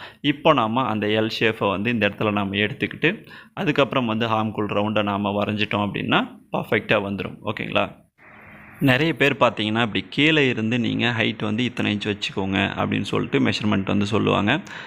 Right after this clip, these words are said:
ஒவ்வொரு சைஸ்க்கும் ஒவ்வொரு அளவு சொல்லுவாங்க. அது வந்து நூத்துக்கு நாற்பது பர்சன்ட் வந்து தப்பா தான் வரும். சரிங்களா? நாம மேல இருந்து நாம கணக்கீடு எடுக்கும்போது ஆம்கோலினுடைய அளவு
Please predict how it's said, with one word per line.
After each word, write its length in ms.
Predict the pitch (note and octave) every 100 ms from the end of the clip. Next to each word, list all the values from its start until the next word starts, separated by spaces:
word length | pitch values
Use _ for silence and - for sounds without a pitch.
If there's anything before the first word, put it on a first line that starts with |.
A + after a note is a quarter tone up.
| - -
ஒவ்வொரு 320 | C3+ D3 C3
சைஸ்க்கும் 420 | B2+ A#2+ - C#3+
ஒவ்வொரு 320 | B2 G#2+ G#2+ G#2+
அளவு 260 | G#2+ A2
சொல்லுவாங்க. 600 | A2 G#2+ G2+ G2 G#2 C3 - -
அது 280 | A#2 C#3
வந்து 280 | B2 G#2 A2+ B2+ - - - - - - -
நூத்துக்கு 480 | C3 D3 - A2 B2
நாற்பது 420 | G2+ G#2+ A#2+ G#2+
பர்சன்ட் 340 | G#2+ - G#2+
வந்து 220 | G2+ G2+
தப்பா 300 | G2+ - A2
தான் 180 | G2 G2
வரும். 180 | G2 - -
சரிங்களா? 380 | - - F#3+ G2+ - - - - - - - -
நாம 380 | A2 A2+ G#2 A2 B2+ -
மேல 460 | - A2+ C3 D3 C3+
இருந்து 220 | A#2+ B2
நாம 200 | A2 G2+
கணக்கீடு 520 | G2 G#2 G#2 G2+ G2+
எடுக்கும்போது 520 | G2 - G#2+ G2 G#2 A2
ஆம்கோலினுடைய 540 | G#2+ A#2 A#2 G#2+ G2+
அளவு 360 | G2 G2 G#2+